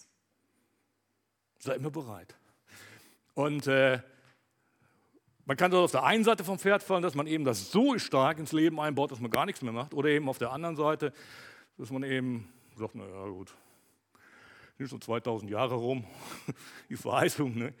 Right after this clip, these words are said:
Und genau das Problem hatten die Thessalonicher auch. Die Thessalonicher hatten das Problem, dass nämlich einige Leute schon gestorben waren. Die hatten ja auch diese Verheißung bekommen, Jesus kommt wieder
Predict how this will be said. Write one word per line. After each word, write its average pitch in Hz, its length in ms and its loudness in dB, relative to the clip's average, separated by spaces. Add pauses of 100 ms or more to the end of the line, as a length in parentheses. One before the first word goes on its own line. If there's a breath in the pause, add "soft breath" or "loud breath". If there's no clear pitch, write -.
(420 loud breath)
Und 139 140 -8
genau 135 240 -2
das 135 160 -6
Problem 123 420 -4
hatten 120 120 -12
die 117 180 -4 (220)
Thessalonicher 117 640 -6
auch. 87 280 -16 (400 loud breath)
Die 135 60 -2
Thessalonicher 202 580 4
hatten 208 160 -2
das 185 140 -2
Problem, 147 640 0 (320 loud breath)
dass 156 180 0
nämlich 175 460 -2
einige 180 320 2
Leute 175 260 6
schon 180 160 -4
gestorben 160 400 -2
waren. 127 180 0
Die 107 80 -6
hatten 135 140 -6
ja 135 80 -2
auch 143 140 -6
diese 131 160 -10
Verheißung 120 400 -8
bekommen, 151 320 -8
Jesus 123 340 -10
kommt 104 200 -10
wieder 139 280 -4